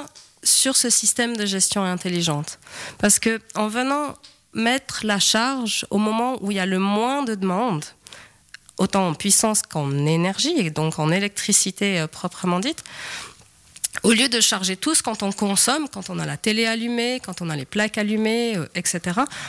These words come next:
on va venir le mettre quand on ne consomme pas, quand on dort. Et donc, en fait, on va pouvoir utiliser des capacités de production qui existent déjà.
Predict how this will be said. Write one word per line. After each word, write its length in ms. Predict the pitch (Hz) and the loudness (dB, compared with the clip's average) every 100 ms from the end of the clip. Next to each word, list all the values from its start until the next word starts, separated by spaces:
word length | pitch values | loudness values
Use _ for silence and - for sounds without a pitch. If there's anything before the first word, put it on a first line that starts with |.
| - | -2
on 80 | 190 | 2
va 100 | 202 | 2
venir 320 | 202 233 285 | 2 0 0
le 100 | 240 | 0
mettre 340 | 214 254 - - - _ | 0 -2 -4 -12 -18 _
quand 240 | - 214 214 | -4 0 0
on 60 | |
ne 60 | 208 | 0
consomme 480 | - 240 240 226 214 | 0 2 2 0 -2
pas, 180 | 180 170 - - - - | -4 -6 -12 -18 -16 -6
quand 220 | - 165 | -4 0
on 100 | 196 | 2
dort. 300 | 180 156 - - - - - - - | 2 0 -4 -14 -14 -12 -14 -8 0
Et 100 | 208 | 2
donc, 320 | 233 311 302 | 4 2 0
en 80 | 214 | 0
fait, 240 | 262 294 | 0 0
on 80 | 247 | 0
va 100 | 202 | 0
pouvoir 320 | - 220 254 | 0 0 0
utiliser 500 | 226 - 220 214 233 | 0 0 0 2 2
des 100 | 240 | 0
capacités 580 | 226 196 185 - 196 233 | -2 -4 0 0 0 -4
de 60 | 226 | -2
production 540 | - 185 - - 277 | -2 0 2 2 2
qui 180 | - 185 | -2 -2
existent 460 | 170 185 208 - | 0 0 0 0
déjà. 320 | 180 170 135 | 0 0 0